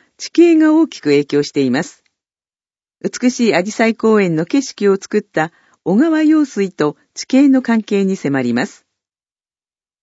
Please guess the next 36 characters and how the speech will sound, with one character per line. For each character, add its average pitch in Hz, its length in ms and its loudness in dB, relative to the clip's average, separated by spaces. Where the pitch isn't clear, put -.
美 - 360 -2
し - 20 -14
さ 247 200 -4
の 185 100 -2
秘 180 140 -4
密 190 260 -4
は 170 200 0
盛 160 260 0
り 214 40 -4
土 190 140 0
に 165 180 -2
あ 143 100 -2
り。 117 200 -6
紫 262 300 -2
陽 294 60 2
花 277 60 0
公 294 220 4
園 226 200 2
が 214 80 0
あ 214 60 2
る 175 100 -2
場 160 140 -2
所 180 160 -2
は 165 180 -2
天 294 240 4
神 294 220 2
窪 151 260 -2
の 123 140 -2
西 147 300 -4
端。 123 260 -2
公 269 220 4
園 269 140 6
の 247 120 4
中 240 220 0
央 233 160 4
が 175 200 -2